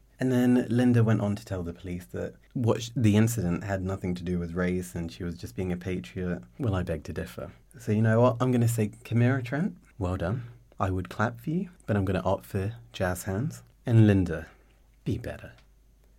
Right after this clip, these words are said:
Okay, I'm gonna summarize it now and go to the tell a friend section. I urge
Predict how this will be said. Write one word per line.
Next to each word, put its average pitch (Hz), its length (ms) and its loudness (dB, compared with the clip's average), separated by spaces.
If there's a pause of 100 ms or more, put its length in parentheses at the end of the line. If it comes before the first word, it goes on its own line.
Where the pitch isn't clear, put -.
(360)
Okay, 90 280 -2
I'm 87 140 -4
gonna 87 360 -4
summarize 92 540 0
it - 100 -6
now 85 260 -4
and 85 120 -4
go 85 160 -2
to - 200 -18
the 90 260 -6 (180)
tell 131 160 -6
a 127 40 -4
friend 107 300 -2
section. - 500 -10 (1200)
I 117 140 4
urge 113 320 4